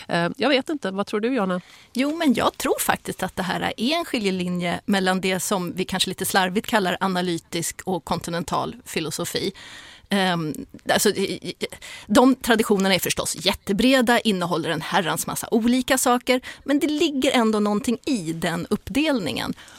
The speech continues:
Speaker 1: Och, eh, f-, för den lyssnare som inte känner till mig och Åsa, Åsa så väl, så Åsa, visst placerar du dig liksom i den analytiska filosofiska traditionen? Och jag
Speaker 2: Jo,
Speaker 1: placerar
Speaker 2: ja,
Speaker 1: mig,
Speaker 2: ja, ja.
Speaker 1: ja,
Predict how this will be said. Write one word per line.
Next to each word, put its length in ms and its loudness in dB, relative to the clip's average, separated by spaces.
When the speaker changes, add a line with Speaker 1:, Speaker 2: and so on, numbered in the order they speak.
Speaker 1:
Och, 320 4
eh, 300 2
f-, 180 -12
för 140 -4
den 300 -2
lyssnare 320 -2
som 140 -4
inte 140 -6
känner 180 -4
till 220 -4
mig 260 0
och 80 0
Åsa, 340 2
Åsa 400 2
så 180 -2
väl, 260 2
så 200 6
Åsa, 300 4
visst 180 -2
placerar 360 4
du 140 0
dig 180 -2
liksom 240 -6
i 80 -2
den 140 -2
analytiska 680 -2
filosofiska 720 -2
traditionen? 680 -4
Och 80 4
jag 240 2
Speaker 2:
Jo, 160 8
Speaker 1:
placerar 240 4
Speaker 2:
ja, 140 8
Speaker 1:
mig, 120 4
Speaker 2:
ja, 100 0
ja. 100 -6
Speaker 1:
ja, 180 4